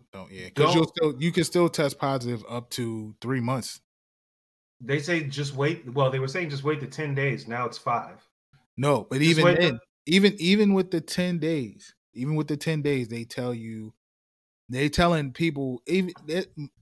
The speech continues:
Speaker 1: most of, most of the time, they're telling you, even if you're positive, if you've tested positive, that you going to get another test after the ten, fourteen days, even up to three months,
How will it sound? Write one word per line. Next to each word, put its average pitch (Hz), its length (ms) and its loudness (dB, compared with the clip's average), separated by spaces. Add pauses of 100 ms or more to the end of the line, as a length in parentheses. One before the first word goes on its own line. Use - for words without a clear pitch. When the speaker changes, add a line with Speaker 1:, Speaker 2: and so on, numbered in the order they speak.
(220)
Speaker 1:
most 196 420 6
of, 143 120 0
most 170 300 0
of 143 80 -2
the 127 60 -6
time, 117 240 -6
they're 113 100 -8
telling 123 380 -4
you, 104 260 -10
even 165 240 -2
if 131 160 -4
you're 131 140 -2
positive, 127 640 -6
if 107 120 -18
you've 127 300 -8
tested 131 380 -8
positive, 113 380 -8 (680)
that 113 280 -4
you 139 440 0 (720)
going 160 300 4
to 160 60 2
get 147 200 2
another 135 400 -2
test 160 460 -4 (320)
after 143 520 0
the 135 240 -10
ten, 143 380 -4
fourteen 143 560 -4
days, 143 400 -2
even 143 340 -6
up 135 200 -6
to 123 420 -6 (680)
three 156 300 0
months, 147 480 -2